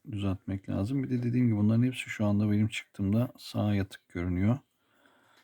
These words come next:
H zırhlı derken bir defa şu hareketi yapacağız. Bir. İkincisi tam buradan bir köşe dönüyor ve iki nokta geliyoruz.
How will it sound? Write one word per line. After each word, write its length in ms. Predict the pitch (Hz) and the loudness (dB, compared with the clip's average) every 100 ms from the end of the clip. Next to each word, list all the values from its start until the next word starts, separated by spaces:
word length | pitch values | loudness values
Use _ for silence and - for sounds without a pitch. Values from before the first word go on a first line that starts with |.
| _ _ _ _ _ _ _ | _ _ _ _ _ _ _
H 460 | - - 127 127 - _ _ _ _ _ _ _ - _ _ _ _ _ _ _ _ _ _ _ _ _ _ _ _ _ _ _ _ | -16 -4 0 0 -2 _ _ _ _ _ _ _ -20 _ _ _ _ _ _ _ _ _ _ _ _ _ _ _ _ _ _ _ _
zırhlı 600 | - - 117 113 127 113 | -20 -8 -6 -4 -4 -2
derken 440 | 117 117 110 110 | 0 0 -2 -2
bir 60 | 117 | 0
defa 360 | 113 113 120 120 | -2 -2 -2 -2
şu 1080 | - - - - - - - - - 143 120 | -4 -6 -8 -8 -10 -12 -14 -16 -12 -4 0
hareketi 480 | 107 101 - - | 0 0 -6 -8
yapacağız. 560 | 90 - 95 98 127 120 | -8 -6 -4 -2 -2 0
Bir. 340 | 101 - - - | -2 -2 -6 -12
İkincisi 600 | 113 135 127 - 131 143 | -10 -6 -4 -4 -4 -4
tam 260 | - 135 139 | -4 -4 -2
buradan 300 | 127 120 120 | 0 2 2
bir 60 | 117 | 0
köşe 440 | - 120 117 107 | -2 -4 -2 0
dönüyor 440 | 113 127 131 143 | 2 2 2 0
ve 80 | 123 | 0
iki 260 | 120 - 113 | -2 -2 -2
nokta 300 | 101 - 92 | -2 -4 -6
geliyoruz. 680 | 92 92 90 101 147 - | -2 -2 -2 -2 -4 -10